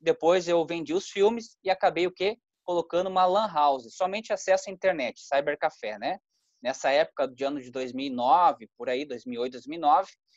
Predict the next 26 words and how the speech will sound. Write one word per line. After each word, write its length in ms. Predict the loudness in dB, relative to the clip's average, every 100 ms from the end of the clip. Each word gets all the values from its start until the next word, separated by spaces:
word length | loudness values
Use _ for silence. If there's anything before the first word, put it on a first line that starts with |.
| _ _ _
era 400 | 2 4 6 6
muito, 920 | 2 -4 -2 -2 -4 -4 -2 0 -2
o 60 | -4
pessoal 380 | -6 0 2 2
ia 120 | 2
muito 300 | 0 -2 -4
em 80 | -4
lan 180 | -2 -2
house, 440 | 4 4 4 0
em 60 | -6
cybercafé 640 | -2 0 0 -2 0 -2
pra 320 | 2 0 0 -4
acessar 420 | -2 -2 -4 -4 -4
a 40 |
internet. 540 | -2 -2 -2 -8 -14 -20 _ _ -20 -20 -20 _
Até 300 | 2 4 4
que 140 | 0 2
também 340 | 0 2 2
o, 360 | 2 2 2 -2
os 200 | -4 -6
ganhos 300 | 2 2 2
começaram 380 | -4 -4 2 2
a 40 |
ficar 220 | 2 0 2
bem 220 | 2 4
baixos, 600 | 6 6 4 -8 -16